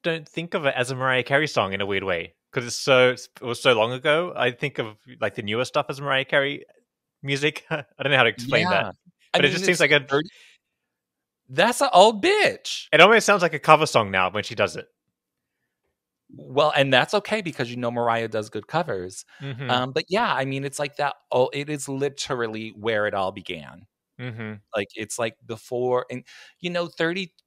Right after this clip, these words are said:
Speaker 2: thirty-two years of a song, it's had so many different sort of moments in time, you know? Like, even, um,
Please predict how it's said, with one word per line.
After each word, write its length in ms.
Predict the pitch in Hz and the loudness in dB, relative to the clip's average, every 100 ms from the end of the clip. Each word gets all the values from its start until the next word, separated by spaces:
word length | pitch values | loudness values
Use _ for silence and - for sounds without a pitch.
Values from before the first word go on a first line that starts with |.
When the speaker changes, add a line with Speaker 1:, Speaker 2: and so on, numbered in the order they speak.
| - | -4
Speaker 2:
thirty-two 440 | 165 185 - 180 | -2 -2 -8 -10
years 400 | 147 135 151 147 | -8 -6 -6 -6
of 80 | 139 | -6
a 60 | 123 | -6
song, 640 | - 135 202 127 117 123 | -2 -2 -2 -2 -6 -8
it's 200 | 131 - | -12 -10
had 500 | - - 147 147 127 | -12 -6 -4 -4 -6
so 400 | - - 120 127 | -6 -4 -2 -2
many 580 | 127 117 113 113 107 101 - - | -6 -8 -8 -10 -14 -16 -20 -10
different 500 | 110 - 110 101 - | -10 -8 -10 -10 -12
sort 320 | - 104 98 | -8 -4 -4
of 360 | 95 92 92 - _ _ _ _ _ _ | -4 -6 -10 -16 _ _ _ _ _ _
moments 580 | 110 120 131 123 110 - | -6 -2 0 -2 -8 -8
in 160 | 104 92 | -10 -10
time, 600 | - 117 123 78 - 98 _ _ _ - | -6 -6 -6 -10 -20 -20 _ _ _ -14
you 160 | 104 | -10
know? 460 | 107 98 98 117 147 _ _ _ _ | -6 -6 -6 -10 -14 _ _ _ _
Like, 300 | - 123 - - | -8 -8 -8 -14
even, 480 | 143 143 143 143 - | -10 -8 -8 -10 -8
um, 600 | 127 117 113 107 104 110 | -6 -4 -6 -8 -12 -16